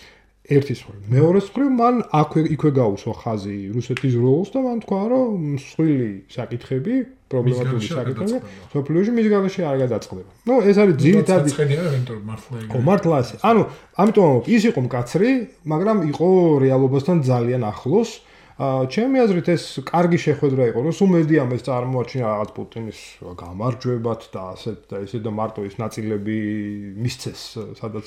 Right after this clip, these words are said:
Speaker 1: მ, მაკრონი საუბრობს რუსეთის როლზე და მნიშვნელობაზე. ა, მაგრამ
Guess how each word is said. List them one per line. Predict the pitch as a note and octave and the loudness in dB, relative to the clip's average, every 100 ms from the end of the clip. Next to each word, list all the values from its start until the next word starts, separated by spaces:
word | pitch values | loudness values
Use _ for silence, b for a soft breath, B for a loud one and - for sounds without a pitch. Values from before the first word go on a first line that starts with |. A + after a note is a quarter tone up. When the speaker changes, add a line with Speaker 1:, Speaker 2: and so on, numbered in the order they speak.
| - | -14
Speaker 1:
მ, | A2+ A2+ G#2+ G#2+ A2 A2 | -16 -14 -14 -14 -12 -10
მაკრონი | A2+ A2+ A#2+ A#2 | -10 -6 -6 -6
საუბრობს | - A2+ A2 A2+ G#2 | -4 -4 -4 -6 -6
რუსეთის | G#2+ A2 A2+ G#2 | -8 -8 -8 -8
როლზე | A2 A2 A2 A2+ | -4 -2 -2 -4
და | A2 | -6
მნიშვნელობაზე. | G#2 G2+ - A#2+ G#3 F3 G2 | -8 -10 -8 -4 0 -2 -2
ა, | - - - - - _ A2 A2 A2 | -12 -20 -20 -20 -20 _ -10 -8 -10
მაგრამ | - A#3+ D4 | -8 -4 -2